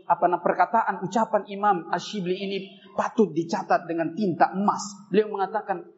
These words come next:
"Kenapa engkau memilih menjadi burung yang lemah, yang patah sayapnya? Mengapa engkau tidak pilih engkau menjadi burung yang membawa makanan, yang memberikan makanan?"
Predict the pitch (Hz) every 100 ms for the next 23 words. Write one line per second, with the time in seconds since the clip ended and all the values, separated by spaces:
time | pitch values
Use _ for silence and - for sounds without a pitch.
0 | - 233 277 240 196 170 180 165 160 202
1 | 196 120 - - 170 180 170 165 175 214
2 | 208 196 202 233 233 202 190 190 180 180
3 | 165 190 254 262 190 143 - _ _ _
4 | _ 294 277 330 330 302 285 277 269 226
5 | 220 294 285 262 247 262 262 240 214 202
6 | 180 233 311 277 220 208 202 208 214 214
7 | 262 269 247 220 196 202 247 277 285 302
8 | 392 254 -